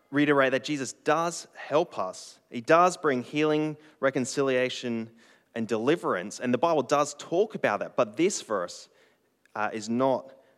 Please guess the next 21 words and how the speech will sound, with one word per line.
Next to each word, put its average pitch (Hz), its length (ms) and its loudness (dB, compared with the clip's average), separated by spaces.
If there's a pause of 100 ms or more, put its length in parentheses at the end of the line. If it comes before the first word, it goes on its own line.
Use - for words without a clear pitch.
(160)
quite 156 440 -4
talking 117 500 -6 (180)
specifically 113 680 -10
about 117 320 -6
that. 95 180 -10
And 110 160 -4
the, 117 160 0 (240)
the 127 100 0
purpose 175 560 0
we 175 280 -2
impose 95 840 -6
when 117 140 -4
we 110 100 -2
interpret 107 420 -6
this 135 280 -6
way 101 260 -8
is 95 120 -12
that 110 260 -2 (420)
it's 117 140 -8
about 143 380 0
overcoming 139 920 0